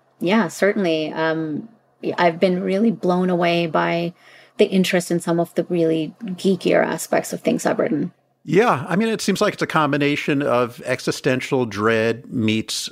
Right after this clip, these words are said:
Speaker 2: a topic that actually is unbelievably interesting.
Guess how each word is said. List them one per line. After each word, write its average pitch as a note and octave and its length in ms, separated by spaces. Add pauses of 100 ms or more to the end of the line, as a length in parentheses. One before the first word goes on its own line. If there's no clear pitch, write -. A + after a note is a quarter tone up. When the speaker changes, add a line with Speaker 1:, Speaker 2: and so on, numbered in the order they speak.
Speaker 2:
a - 100
topic - 600
that - 160
actually C3 380
is F#2+ 120 (260)
unbelievably A#2 680
interesting. G2+ 380